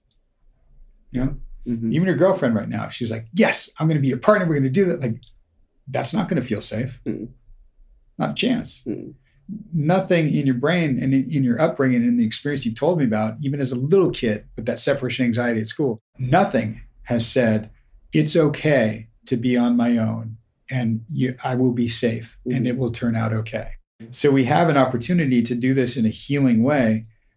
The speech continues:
Speaker 1: where you put people around you that we do trust,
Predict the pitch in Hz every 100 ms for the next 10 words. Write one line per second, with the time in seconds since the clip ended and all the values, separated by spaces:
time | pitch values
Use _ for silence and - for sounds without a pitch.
0 | _ - 127 127 127 117 113 - 165 175
1 | - _ _ _ - 127 127 117 117 139
2 | 143 117 113 107 110 104 143 160 120 -
3 | - -